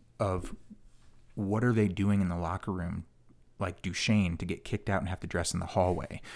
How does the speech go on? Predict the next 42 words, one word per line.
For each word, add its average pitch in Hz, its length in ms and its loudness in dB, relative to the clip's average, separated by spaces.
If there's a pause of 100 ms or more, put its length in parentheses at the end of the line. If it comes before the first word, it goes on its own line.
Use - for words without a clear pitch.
(120)
What 110 120 4
are 113 40 4
they 117 120 6
doing 104 440 4
in 98 160 -4
these 92 160 -2
situations? 98 680 -2 (280)
Like 107 220 -2 (220)
Duchene, 110 460 0 (200)
all 120 180 4
the 135 140 6
changes 120 440 4
in 98 120 2
Nashville, 98 580 -4 (560)
the 113 100 -4
money 117 300 4
he's 113 140 4
getting 104 260 2
paid, 92 460 -4
the - 60 -10
skill 120 320 0
he 107 180 2
has, 107 460 -4 (180)
how 127 200 0
is 120 100 0
he 127 120 2
not 113 200 4
a 104 40 2
guy 98 240 0
you 92 200 0
want 90 600 -2
to - 80 -2
build 92 240 -2
around 87 680 -2 (140)
in 92 160 -2
Nashville 87 600 -4
as 95 160 -6
a 87 80 -4
top - 380 -4
six - 360 -2
center 92 400 2
iceman, 90 480 0